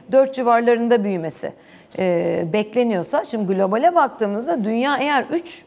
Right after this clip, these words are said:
yüzde üç büyüyecekse bunun bir puanı Çin'den geliyor uzunca bir zamandır.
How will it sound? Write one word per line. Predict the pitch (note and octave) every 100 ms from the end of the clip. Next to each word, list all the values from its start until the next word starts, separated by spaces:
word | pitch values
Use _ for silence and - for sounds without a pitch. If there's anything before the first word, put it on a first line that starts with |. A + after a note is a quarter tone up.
| _
yüzde | G#3 G3
üç | D4+ F4+
büyüyecekse | A3+ G3+ F#3 F3+ D#4
bunun | D4 D4
bir | E4+ F4
puanı | C4 D4 E4+
Çin'den | D#4 D4 D4 C#4
geliyor | F#3+ E3 C#3+ -
uzunca | G#3 G#3+ G#3 F3
bir | D#3+
zamandır. | D3 - - - - -